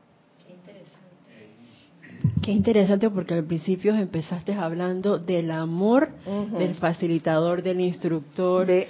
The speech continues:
Speaker 2: ajá.
Speaker 1: eh, por ya sea ese estudiante, y ahora ese estudiante va a depender o va a emanar su conciencia, va a crecer dependiendo del sentimiento, comprendo yo, entonces de ese facilitador, de esa instrucción, de ese maestro.
Speaker 2: Ujú, así es,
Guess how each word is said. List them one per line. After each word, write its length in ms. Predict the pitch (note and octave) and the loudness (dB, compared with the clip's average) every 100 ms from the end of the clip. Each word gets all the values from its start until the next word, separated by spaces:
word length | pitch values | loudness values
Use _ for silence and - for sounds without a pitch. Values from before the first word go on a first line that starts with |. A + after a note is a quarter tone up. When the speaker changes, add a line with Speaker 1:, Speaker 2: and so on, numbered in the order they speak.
| - | -6
Speaker 2:
ajá. 300 | F3 D#3+ D#3 | -8 -4 -2
Speaker 1:
eh, 460 | F3+ F3 E3+ E3 D#3 - | 0 2 2 0 -2 0
por 420 | G3 G#3 A#3 A#3+ - - - - | 4 6 6 2 -4 -20 -18 -6
ya 180 | E3+ E3 | -4 0
sea 160 | F#3 | 0
ese 120 | F3+ | 0
estudiante, 680 | G3 F#3+ E3 F3 F3 E3 E3+ - | 0 0 0 0 -2 -4 -8 -6
y 120 | E3+ | -2
ahora 480 | D#3+ E3 E3+ E3+ - - - - _ _ _ _ - _ _ - | 2 2 2 0 -2 -10 -20 -20 _ _ _ _ -20 _ _ 0
ese 280 | F#3 F#3+ A3+ | 2 2 0
estudiante 600 | A3+ A3 G3+ F#3+ G3 A3 | -2 2 4 4 4 2
va 180 | F#3 F3 | 4 4
a 40 | |
depender 560 | F#3+ F#3 F3 E3+ F#3 - | 4 2 -2 0 2 2
o 200 | D#3 D#3 | 0 2
va 180 | E3 E3+ | 2 2
a 60 | |
emanar 580 | F3+ G3 F#3 F3+ F3+ F#3+ | 0 -2 -4 -2 0 -2
su 160 | F3+ F#3 | -2 -4
conciencia, 640 | E3+ D#3 E3+ F3 F3 F3 | -2 -4 -2 -4 -2 -2
va 80 | E3 | -2
a 60 | E3 | -2
crecer 360 | F3+ F3+ F3+ F3+ | -4 0 0 0
dependiendo 480 | G3 E3+ D#3+ E3 | -2 0 -2 0
del 160 | F#3 E3+ | -2 -4
sentimiento, 500 | F3 E3 E3+ E3+ G3+ | -4 -4 -2 -2 -4
comprendo 460 | E3 D3+ D#3 E3+ F3 | -4 -4 -2 0 2
yo, 260 | F3+ G#3 - - - - | 2 0 -2 -16 -20 -8
entonces 500 | D#3+ D#3 E3 E3 F#3 | -6 -4 -4 -2 -2
de 80 | E3+ | -2
ese 140 | F3 | -2
facilitador, 760 | E3+ D#3 F3 D3+ D3+ D3+ E3 F3 | -4 -4 -4 -6 -2 2 2 0
de 80 | E3+ | -4
esa 120 | F3 | -8
instrucción, 480 | F3 - D3+ F3+ E3+ | -10 -10 -10 -8 -8
de 60 | |
ese 140 | E3 F3 | -8 -10
maestro. 380 | E3 G3 G3+ F#3 | -8 -8 -8 -8
Speaker 2:
Ujú, 160 | F#3+ B3+ - - | -10 -12 -14 -14
así 340 | F3+ - E3+ | -14 -8 -4
es, 140 | F#3+ | 0